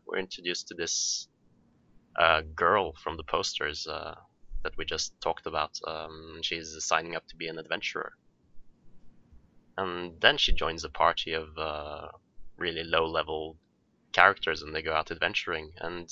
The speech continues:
since none of them are on the title card, uh, I would assume they were probably gonna die horribly. And of course, that is correct. They all die horribly, like, ten seconds later.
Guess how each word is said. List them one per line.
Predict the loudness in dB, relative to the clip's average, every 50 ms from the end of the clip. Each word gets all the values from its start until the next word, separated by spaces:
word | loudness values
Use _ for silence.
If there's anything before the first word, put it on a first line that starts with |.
| -14 -16 -16 -20 _ _ _ -6
since | -6 -4 0 4
none | 4 4 6
of | 6 4
them | 4 4 6
are | 6 6 6
on | 4 0
the | -4 -4
title | 0 2 2 2 2 -2 -4
card, | -2 -2 -2 -2 -2 -4
uh, | -6 -8 -8 -10 -10 -10 -10 -10 -10 -12 -14 _ _ _ -20 -14 -8 -4 -4
I |
would | -4 -4 -6 -8
assume | -4 -2 -2 0 0 -2 -4 -4 -6
they | -8 -8 -6
were | -8 -6 -4
probably | -6 -4 -4 -4
gonna | -6 -6 -6 -6
die | -6 -6 -6 -6
horribly. | -6 -4 -6 -6 -6 -8 -10 -10 -10 _ _ _ _ _ _ _ _ _ _ _ _ _ _ _ _ _ -8
And | -6 -6
of | -6 -4
course, | -2 -2 -2 0 -2 -4 -4 -6 -10 _ _ _ _ _ _ _ _ _ -16 -14 -12 -12 -14 -10 -2 2
that | 2 2
is | 2 2
correct. | -2 -4 -2 0 0 0 0 -2 -6 -10 -8 -4 -2 0
They | 0 0
all | -2 -2
die | 0 2 2 2
horribly, | 2 0 -4 -4 -6 -6 -6 -6 -6 -6
like, | -8 -10 -10 -6
ten | -6 -6 -4 -4
seconds | -6 -8 -8 -8 -10 -8 -4
later. | -4 -4 -4 -4 -6 -8 -8